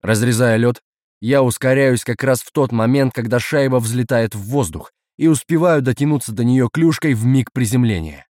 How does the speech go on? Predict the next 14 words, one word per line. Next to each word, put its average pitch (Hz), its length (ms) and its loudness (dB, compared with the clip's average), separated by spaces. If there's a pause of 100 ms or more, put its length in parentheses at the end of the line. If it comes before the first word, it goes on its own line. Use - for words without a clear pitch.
(160)
Я 113 260 0
бью 117 420 0 (360)
и 101 100 -4
наблюдаю 123 500 2
за 117 120 -2
тем, 123 200 -2
как 117 180 -6
она 120 180 0
залетает 123 560 0
в - 60 -12
семёрку, 131 600 -2 (260)
прямо 127 440 0
под 117 180 -6
перекладиной. 92 760 -6